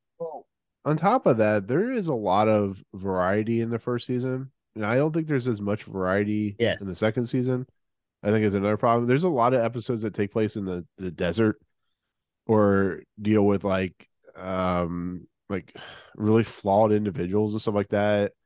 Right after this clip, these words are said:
Speaker 1: Like, when you get into stuff like The Invaders or Nick of Time, Eye of the Beholder, those episodes really truly shine. And you got a lot more of those in the first season. I think also, as Triv said, the first season was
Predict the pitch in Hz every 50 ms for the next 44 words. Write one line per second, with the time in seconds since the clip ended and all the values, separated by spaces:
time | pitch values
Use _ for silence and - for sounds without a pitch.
0 | _ _ _ _ _ _ _ _ - 117 117 117 113 107 98 107 120 123 123 127
1 | 127 127 147 143 135 123 - 127 113 123 113 113 104 - 107 98 95 95 90 98
2 | 98 101 104 104 104 104 104 104 101 104 104 98 95 95 98 98 95 92 92 92
3 | 92 92 101 - - 95 - - 98 98 98 98 101 101 92 92 92 98 98 87
4 | 87 82 101 104 101 104 107 104 104 107 120 127 131 139 135 135 127 - - 120
5 | 110 101 - 110 107 104 101 - - 110 107 101 92 - - 104 92 92 95 101
6 | 104 104 104 104 - _ _ _ _ - - _ _ _ _ _ _ - 120 117
7 | 117 110 123 117 113 110 110 107 110 110 113 107 107 107 107 101 104 101 95 -
8 | - 98 104 101 - 120 117 113 117 117 117 110 113 120 147 143 131 139 104 113
9 | 117 110 - 120 110 107 98 - - 113 113 95 95 - - 98 95 92 92 90
10 | 95 _ _ _ _ _ _ - - - - - - - 113 104 127 135 131 123
11 | - 131 123 120 123 117 107 110 107 104 101 98 95